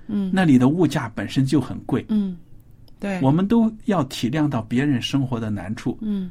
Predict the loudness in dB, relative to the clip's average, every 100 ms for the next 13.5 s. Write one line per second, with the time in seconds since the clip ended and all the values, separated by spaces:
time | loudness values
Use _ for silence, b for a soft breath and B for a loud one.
0 | -4 2 6 6 4 2 b b b -4
1 | 0 2 2 2 0 2 2 0 -6 -8
2 | -6 0 0 0 -6 -8 -10 -8 -6 -6
3 | -6 -4 0 -2 -4 -12 -6 0 0 -2
4 | -8 -8 -8 -6 -4 -2 -4 -6 -8 -10
5 | -10 -12 -14 -18 -16 0 4 4 2 -2
6 | -2 0 0 -2 -6 -4 -4 0 2 2
7 | -2 -4 2 6 6 2 0 0 0 0
8 | 0 -2 -2 -2 -4 -4 -6 -8 -10 -12
9 | -20 b b b -20 -20 -20 -20 -20 -20
10 | -6 0 2 4 4 4 0 -14 -8 2
11 | 4 4 6 6 8 6 4 0 -18 -20
12 | -20 -20 -6 2 4 4 0 -2 0 0
13 | 2 2 2 2